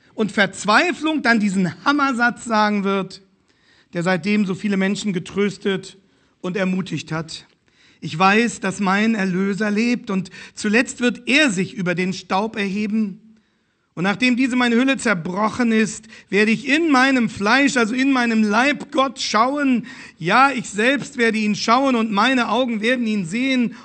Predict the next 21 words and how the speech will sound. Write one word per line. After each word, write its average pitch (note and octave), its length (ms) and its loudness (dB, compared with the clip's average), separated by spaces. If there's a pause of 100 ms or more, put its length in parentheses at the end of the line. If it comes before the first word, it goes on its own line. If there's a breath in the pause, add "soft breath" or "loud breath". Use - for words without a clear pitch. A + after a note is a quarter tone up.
ohne C#4 280 2
ihm A3+ 300 0
fremd G3 420 -4
zu F3+ 160 -8
sein. D#3 560 -6 (600 soft breath)
Danach G3 680 2 (320 loud breath)
sehnt G3+ 460 -2
sich - 480 -6 (180 soft breath)
mein F3 320 0
Herz E3+ 800 -6 (540)
in F#3+ 220 0
mir. E3 380 -6 (420)
So F#3+ 440 0 (500)
sagt G#3 420 0
er D#3 180 -10
es. - 180 -20 (880 loud breath)
Ich E3 140 -4
habe A3+ 480 2 (420 soft breath)
einen E3+ 160 -6
guten A3+ 220 -4
Freund A3+ 640 0